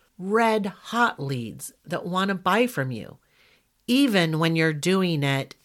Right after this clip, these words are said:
air quote, bad. There is no bad. It's just alive. It's just you being you, nervous and all. Now, lives are a really important aspect to creating the dynamics that we have in our business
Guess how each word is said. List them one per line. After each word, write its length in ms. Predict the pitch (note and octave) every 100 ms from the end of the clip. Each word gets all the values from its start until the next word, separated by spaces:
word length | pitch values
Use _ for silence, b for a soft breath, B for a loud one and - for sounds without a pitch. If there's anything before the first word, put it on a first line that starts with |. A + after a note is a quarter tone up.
| -
air 220 | D3 D3
quote, 520 | D3 D3+ C#3 B2+ - _ -
bad. 640 | C3+ C3 A2 G2+ - - - _ _ _ _ _ _ _ _ _ _
There 160 | - C3+
is 180 | D#3 E3
no 200 | F3+ F3
bad. 480 | D3 C3 B2+ B2+ C#3 _ _ _ -
It's 240 | D3 -
just 280 | - D3 -
alive. 640 | D#3+ D3+ C#3+ A#2+ B2 - _ -
It's 160 | C#3
just 220 | - D3 -
you 320 | D3+ D#3+ E3+
being 340 | D#3+ D3+ D3
you, 340 | C#3 A#2+ A2 - _ _ _ _ _ _
nervous 500 | C3+ C#3 D3 D#3 D3+
and 100 | D#3+
all. 280 | A#2+ A2 G2+ _ _ _ _ _ _ _ _ _ _ _
Now, 180 | F#3+ F#3+
lives 380 | F#3+ G3+ A#3 A#3
are 80 | G3+
a 20 |
really 260 | E3+ E3
important 440 | D#3 D3 D#3 - C#3
aspect 520 | D#3+ F3 - B2+ -
to 100 | -
creating 580 | C#3+ D3+ C#3+ D#3+ F3 C3
the 100 | C3
dynamics 680 | B2+ B2+ B2+ D3+ E3+ C#3+ -
that 140 | B2+
we 140 | - C3+
have 280 | C3+ D#3 D#3+
in 100 | B2+
our 80 | B2+
business 580 | - G3 D3 A#2+ B2+